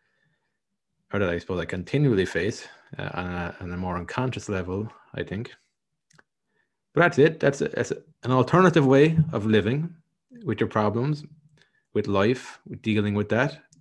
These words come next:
actually letting life unfold in whatever way it's supposed to unfold. You do your part. You can only do so much. You show up, you do your part, and then the world does its part. <laughs> You don't know what lessons you're gonna have to learn, but, uh,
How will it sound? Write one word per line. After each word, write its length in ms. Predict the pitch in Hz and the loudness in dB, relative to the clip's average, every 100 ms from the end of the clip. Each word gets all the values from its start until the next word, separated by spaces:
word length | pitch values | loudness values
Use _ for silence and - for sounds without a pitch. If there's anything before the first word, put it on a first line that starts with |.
| - - | -14 -6
actually 300 | 98 110 117 | -6 -4 -2
letting 300 | 107 104 101 | 0 -2 -2
life 220 | 95 95 98 | -2 -2 -4
unfold 520 | 90 98 95 110 - _ _ _ - | -6 -4 -2 -4 -6 _ _ _ -14
in 100 | - | -10
whatever 360 | 95 98 95 95 | -4 -2 -2 0
way 160 | 95 | 0
it's 120 | 92 - | -2 -2
supposed 260 | 98 90 | -6 -6
to 80 | 95 | -8
unfold. 500 | 95 - 123 135 135 _ _ _ _ _ _ _ _ | -8 -2 0 0 -2 _ _ _ _ _ _ _ _
You 160 | 127 165 | 2 6
do 100 | 156 | 8
your 220 | 131 123 | 8 6
part. 400 | - 139 160 - | 4 4 2 0
You 80 | - | -2
can 120 | 135 | 0
only 80 | 135 | 4
do 160 | 160 | 4
so 160 | 147 117 | 4 2
much. 400 | 107 110 - - | 2 0 -2 -4
You 100 | 131 | -2
show 180 | 123 127 | 2 2
up, 120 | 120 | 2
you 100 | 117 | 2
do 200 | 110 113 | 4 4
your 140 | 123 120 | 4 2
part, 440 | - 123 120 - - - | 2 2 0 -4 -20 -14
and 200 | 104 101 | -6 2
then 420 | 107 104 98 98 - _ | 4 4 0 -4 -8 _
the 100 | 87 | -4
world 380 | 95 98 95 95 - | 0 2 0 -2 -10
does 200 | - 92 | -6 -4
its 160 | 98 160 | -4 -4
part. 420 | 147 107 - - | -2 0 -2 -6
<laughs> 60 | _ - - _ _ - | _ -20 -20 _ _ -8
You 80 | 123 | 2
don't 220 | 110 113 | 4 4
know 160 | 104 107 | 4 4
what 280 | 104 - | 2 0
lessons 440 | 104 98 101 95 90 | -4 -4 -4 -6 -4
you're 140 | 92 | -4
gonna 180 | 95 92 | -4 -4
have 160 | 92 - | -4 -6
to 100 | 85 | -8
learn, 280 | 85 120 - _ - - _ - | -6 -8 -12 _ -20 -20 _ -10
but, 120 | 95 | -6
uh, 280 | 92 82 82 | -4 -6 -8